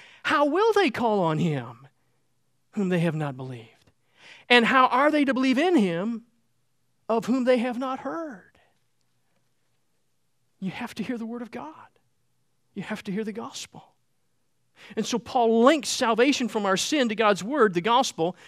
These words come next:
the good news of Jesus' sin-atoning sacrifice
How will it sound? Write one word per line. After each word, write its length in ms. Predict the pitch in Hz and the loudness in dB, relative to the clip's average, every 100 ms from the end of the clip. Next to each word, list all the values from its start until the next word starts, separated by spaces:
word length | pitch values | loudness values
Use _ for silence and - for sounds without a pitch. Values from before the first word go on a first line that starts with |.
| - | -6
the 100 | 196 | -4
good 220 | 139 233 | 2 2
news 200 | 240 247 | 4 4
of 120 | 196 | 2
Jesus' 360 | 160 214 208 202 | 2 -2 0 -2
sin-atoning 640 | - 214 226 226 254 240 | -2 2 2 2 0 0
sacrifice 760 | 226 247 233 233 220 220 226 - | 0 0 0 -2 -2 0 -2 -6